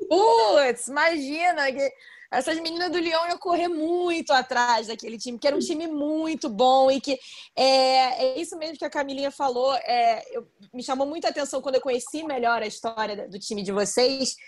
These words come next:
porque em mil novecentos e noventa e nove vocês, é, ganharam uma medalha em Copa do Mundo, jogando muito, com um time bom pra caramba. Enfim, foram eliminadas pelas americanas jogando em casa, né? Na Copa do Mundo nos Estados Unidos, enfim.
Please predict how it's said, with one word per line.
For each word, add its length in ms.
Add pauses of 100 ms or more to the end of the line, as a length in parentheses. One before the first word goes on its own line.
(380)
porque 320
em 240
mil 140
novecentos 400
e 40
noventa 360
e 60
nove 500
vocês, 400 (420)
é, 220
ganharam 260
uma 120
medalha 500
em 80
Copa 300
do 100
Mundo, 680 (100)
jogando 520
muito, 540
com 100
um 60
time 240
bom 400
pra 160
caramba. 760 (320)
Enfim, 180
foram 220
eliminadas 400
pelas 220
americanas 560
jogando 260
em 100
casa, 640
né? 200
Na 80
Copa 200
do 80
Mundo 180
nos 160
Estados 340
Unidos, 460
enfim. 260